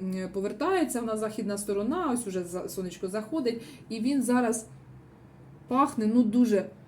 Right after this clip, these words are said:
дуже класно, такими ніжними, ніжними духами. Е, дуже гарно пахне.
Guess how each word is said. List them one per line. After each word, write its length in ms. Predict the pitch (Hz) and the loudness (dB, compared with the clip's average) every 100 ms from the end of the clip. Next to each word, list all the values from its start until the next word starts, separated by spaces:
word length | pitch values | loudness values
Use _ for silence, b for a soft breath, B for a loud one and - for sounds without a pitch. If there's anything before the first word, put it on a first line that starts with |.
| - - | -18 -8
дуже 460 | 190 247 269 214 | 0 4 4 2
класно, 480 | 202 226 247 269 214 | 0 0 0 0 -2
такими 360 | 202 202 214 202 | -4 -2 0 0
ніжними, 500 | 214 226 190 196 185 | 0 0 0 -2 -2
ніжними 480 | 196 202 185 185 175 | 0 0 -2 -4 -4
духами. 680 | 190 - 240 277 262 196 - - - - - - - - - - - - 170 | -8 -4 -2 0 0 0 -6 -14 -20 -20 -20 -20 -20 -20 -20 -18 -16 -10 -8
Е, 140 | 175 | -6
дуже 280 | 170 208 214 | -6 -4 -2
гарно 360 | 180 220 208 196 | -2 -2 -2 -2
пахне. 480 | 190 156 - 170 | -4 -4 -6 -12